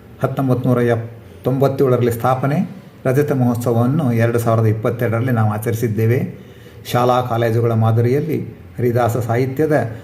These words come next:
ದೂರ ಶಿಕ್ಷಣವನ್ನು ವಿಶ್ವದಾದ್ಯಂತ ನೀಡಲು ಸ್ಥಾಪಿತವಾದ ಮೊಟ್ಟ ಮೊದಲ ವಿದ್ಯಾಲಯ ಎಂದು ನಮಗೆ ಒಂದು ಹೆಮ್ಮೆ ಇದೆ. ನಿರಂತರ ಅಧ್ಯಯನ, ನಿರಂತರ ಪರೀಕ್ಷೆ ನಮ್ಮ ಬೀಜ-, ಬೀಜವಾಕ್ಯ. ಒಂದು ಸಾವಿರ ವಿಡಿಯೋಗಳನ್ನು ನಾವು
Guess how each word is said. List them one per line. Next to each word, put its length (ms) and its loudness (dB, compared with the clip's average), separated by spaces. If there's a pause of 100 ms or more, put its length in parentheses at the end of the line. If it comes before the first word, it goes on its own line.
(160)
ದೂರ 200 6
ಶಿಕ್ಷಣವನ್ನು 1040 0
ವಿಶ್ವದಾದ್ಯಂತ 720 2
ನೀಡಲು 340 -2
ಸ್ಥಾಪಿತವಾದ 560 0
ಮೊಟ್ಟ 420 0
ಮೊದಲ 340 2
ವಿದ್ಯಾಲಯ 500 2
ಎಂದು 400 0 (340)
ನಮಗೆ 600 2 (240)
ಒಂದು 200 0
ಹೆಮ್ಮೆ 340 0
ಇದೆ. 280 2 (880)
ನಿರಂತರ 440 4
ಅಧ್ಯಯನ, 460 2 (640)
ನಿರಂತರ 420 2
ಪರೀಕ್ಷೆ 680 0 (100)
ನಮ್ಮ 260 4
ಬೀಜ-, 440 2
ಬೀಜವಾಕ್ಯ. 580 2 (640)
ಒಂದು 260 2
ಸಾವಿರ 500 4
ವಿಡಿಯೋಗಳನ್ನು 540 2
ನಾವು 500 0